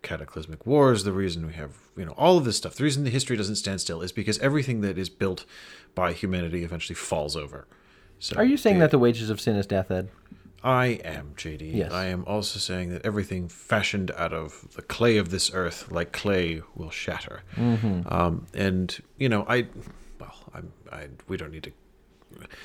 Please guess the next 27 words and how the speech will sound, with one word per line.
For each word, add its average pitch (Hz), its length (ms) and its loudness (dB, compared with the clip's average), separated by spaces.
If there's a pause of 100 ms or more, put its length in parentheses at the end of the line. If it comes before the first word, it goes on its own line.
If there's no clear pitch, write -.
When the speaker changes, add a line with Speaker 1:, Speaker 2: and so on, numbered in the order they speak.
(260)
Speaker 1:
I 139 80 8
don't 131 100 12
wanna 117 160 10
div-, 104 320 4
I, 131 280 0
I 147 100 8
don't 156 100 10
wanna 127 140 6
go 104 100 4
down 92 180 0
the 82 60 -6
cul-de-sac 82 640 -4
of 80 320 -12 (120)
the, 85 420 -10
the 90 80 -8
sort 87 220 -4
of, - 420 -14 (300)
um, 82 400 -8 (2250)
silly 92 560 6
intellectual, 85 760 -2 (1300)
I'm, - 220 -12 (400)
I'm 101 80 -2
not 104 220 2
using 104 260 2
a 85 60 0
word 85 240 -4
here, 85 160 -6